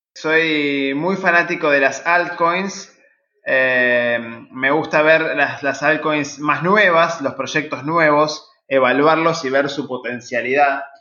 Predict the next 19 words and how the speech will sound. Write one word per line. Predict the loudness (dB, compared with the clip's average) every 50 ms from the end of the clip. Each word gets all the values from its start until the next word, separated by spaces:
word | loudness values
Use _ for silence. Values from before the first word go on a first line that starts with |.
| _ _ _ _ _ _ _ -4
Eh, | -2 0 0 2 2
hoy | 2 4 4 4 2
en | 2 0 -2
día, | -2 0 2 2 2 2 0 -4 -8 -12 -14 _ -10
te | -8 -2
podría | 2 2 4 4 4 4 4 4
decir, | 4 4 2 0 -2 -2 -2 -2 -2 -4
Franklin, | -2 0 0 0 0 -2 -4 -4 -4 -4 -4
que | -2 0 2 2 4 4 4 4 4 4 4 2 2
me | 0 0 0
gusta | 0 0 0 0 0 0
mucho | 0 0 -2 -2 -4 -4
un | -2
proyecto, | -2 -4 -2 -2 -4 -6 -6 -4 0 2 4 4 4 2 0 -4 -10 -16 -20 _ _ _ -2
eh, | 0 2 4 4 4
de | 4 2 2
origen | 2 2 2 0 0 0 -2 0 0
de | 0 2 2
Vietnam | 2 0 0 0 0 2 2 2 0 -2